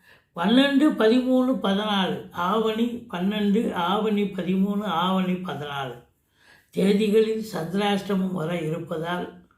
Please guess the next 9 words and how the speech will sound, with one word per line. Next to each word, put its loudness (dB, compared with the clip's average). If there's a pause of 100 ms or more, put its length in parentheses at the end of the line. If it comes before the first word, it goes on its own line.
(520)
மிகுந்த 0
எச்சரிக்கையோடு -2
இருங்க. -8 (720)
நீங்க 0
வணங்க 0
வேண்டிய -2
தெய்வம் -2
அப்படின்னு -8
பார்த்தீங்கன்னா, -10